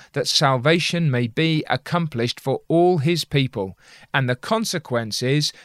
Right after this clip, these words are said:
that a preacher can command his congregation, "Believe on the Lord Jesus Christ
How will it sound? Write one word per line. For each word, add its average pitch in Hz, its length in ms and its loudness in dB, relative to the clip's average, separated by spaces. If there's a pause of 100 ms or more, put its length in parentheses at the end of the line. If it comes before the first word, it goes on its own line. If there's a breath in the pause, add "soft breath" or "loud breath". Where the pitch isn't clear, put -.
that 123 120 -2
a 123 60 -2
preacher 190 680 0
can 127 220 -2
command 160 720 0
his 139 180 0
congregation, 135 1000 -2 (280 loud breath)
"Believe 170 520 2
on 135 140 2
the 127 80 4
Lord 165 380 2
Jesus 190 420 -2
Christ 120 480 -2